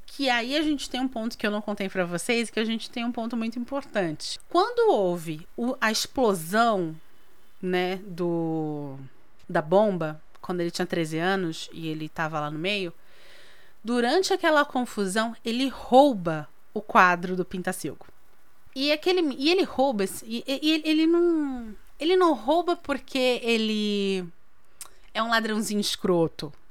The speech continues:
né? Ele rouba porque, essa é a minha interpretação, é um, uma tentativa de trazer de volta um momento que não existe mais.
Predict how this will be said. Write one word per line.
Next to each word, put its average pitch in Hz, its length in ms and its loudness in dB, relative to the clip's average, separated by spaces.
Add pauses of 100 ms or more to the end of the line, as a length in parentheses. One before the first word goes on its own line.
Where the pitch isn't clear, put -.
(640)
né? 190 320 -4 (300)
Ele 480 220 4
rouba 190 680 0 (440)
porque, 330 580 0 (840)
essa 233 220 -2
é - 20 2
a 285 40 2
minha 285 80 2
interpretação, 285 680 -2 (680)
é 294 100 4
um, 359 180 4 (320)
uma 311 200 6
tentativa 320 1120 2
de 240 100 0
trazer 285 520 2
de 359 100 2
volta 226 800 2
um 311 200 6
momento 269 1000 6 (800)
que - 120 0
não 277 240 6
existe 262 480 2
mais. 151 560 -2